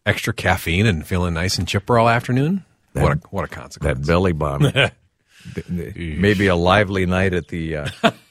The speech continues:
Speaker 2: Josephson
Speaker 1: Hey,
Speaker 2: household.
Speaker 1: okay, okay.
Speaker 2: Out of my way. <laughs> Hey, when we get back, an update on Jordana Green, my partner, my dear friend. Uh, she had a bone marrow transplant today, the very latest. Next. Thoughts are with Jor every day.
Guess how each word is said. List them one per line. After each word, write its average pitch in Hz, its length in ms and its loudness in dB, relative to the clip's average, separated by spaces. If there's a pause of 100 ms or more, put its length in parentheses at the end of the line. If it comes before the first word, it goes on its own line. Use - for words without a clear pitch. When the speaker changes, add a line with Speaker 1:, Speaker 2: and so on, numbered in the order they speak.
Speaker 2:
Josephson 120 760 2
Speaker 1:
Hey, 90 60 2
Speaker 2:
household. 101 400 2
Speaker 1:
okay, 76 160 -2
okay. 113 420 -10
Speaker 2:
Out - 180 4
of - 80 0
my 151 180 2
way. - 400 0 (560)
<laughs> 147 280 -4 (480)
Hey, 180 180 6
when 170 220 2
we 202 100 4
get 175 180 2
back, 160 380 2
an 147 140 2
update 147 480 2
on 127 180 2
Jordana 123 500 4
Green, 101 320 -2
my 92 140 0
partner, 147 460 0
my 104 160 -2
dear 117 280 0
friend. 113 640 0
Uh, 101 120 -2
she 127 200 -2
had 117 140 4
a - 20 -4
bone 127 260 2
marrow 113 280 4
transplant 92 720 0
today, 85 300 0
the 80 100 -2
very 123 380 4
latest. 95 680 -2 (360)
Next. - 460 -2 (960)
Thoughts 180 320 2
are 196 80 6
with 160 160 2
Jor 175 400 6
every 175 320 2
day. 127 360 4